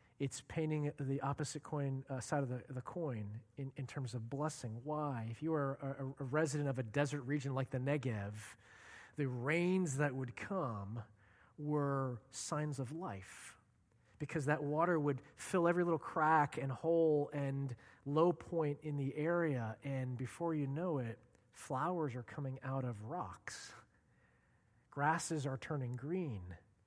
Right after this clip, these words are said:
and water for a desert dweller was always a sign of life, ultimate refreshment. The second picture of blessing in verses five and six,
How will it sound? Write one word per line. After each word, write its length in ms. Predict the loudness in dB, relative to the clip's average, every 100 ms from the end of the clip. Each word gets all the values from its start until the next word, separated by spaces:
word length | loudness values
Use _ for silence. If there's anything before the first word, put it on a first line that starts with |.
| _ _ _ _ _ _ _ _ _ _ -6
and 260 | -2 0 0
water 640 | -2 0 0 0 -2 -4 -10 _ _ _ _
for 200 | -6 -4
a 60 | 0
desert 400 | 2 2 0 -4
dweller 400 | -4 -2 -4 -4
was 200 | -6 -8
always 520 | -6 -4 -2 -2 -2 -6
a 60 |
sign 400 | -6 -6 -4 -4
of 180 | -4 -6
life, 640 | -8 -10 -12 -16 -18 -20 -20 _ _ -8
ultimate 400 | -6 -6 -6 -6
refreshment. 580 | -8 -6 -6 -6 -8 -12 -14 -20 _ _ _ _ _ _ _ _ _ _ _ _ -20 -12
The 60 | -6
second 340 | 2 2 4
picture 280 | 2 2 2
of 40 | 4
blessing 380 | 4 4 2
in 80 | 0
verses 240 | 0 -2 2
five 220 | 4 4
and 100 | 2
six, 520 | 4 4 4 0 -10